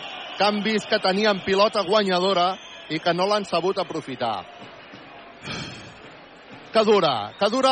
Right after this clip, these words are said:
la, la derrota i la manera. Vuitanta a setanta-sis, vuitanta a setanta-sis, i el Baxi Manresa,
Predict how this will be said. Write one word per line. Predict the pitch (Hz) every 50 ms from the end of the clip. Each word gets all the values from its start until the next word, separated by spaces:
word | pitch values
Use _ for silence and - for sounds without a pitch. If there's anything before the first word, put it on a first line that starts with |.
| 254 240
la, | 226 214 202 190
la | 208 190 196 196 196
derrota | 196 180 190 226 226 - - 233 233 226
i | 220 202 196
la | 196 190 180
manera. | 175 175 175 180 175 160 147 143
Vuitanta | 143 160 196 196 - 226 226 233 247 226 - 262 240
a |
setanta-sis, | - - 202 190 - 190 180 175 - 180 160 - - 202 180 156 - - - - - - - - - - - - - - - - - - - - - 156
vuitanta | 147 180 196 196 196 - 220 226 226 226 214 - 233 220 226 226 - - - 190
a | 202 202 185
setanta-sis, | - 175 175 - 208 214 220 208 - 175 160 - - 190 196 208 220 214 - - - - - - - - - - - - - - - - - - - - - - - - - - - - - - - - - - - - - - - - - - - - -
i | 180 175
el | 180 175 175 165
Baxi | 214 220 220 - - 214 208
Manresa, | 196 190 185 190 214 233 226 190 220 226 226 226 226 226 226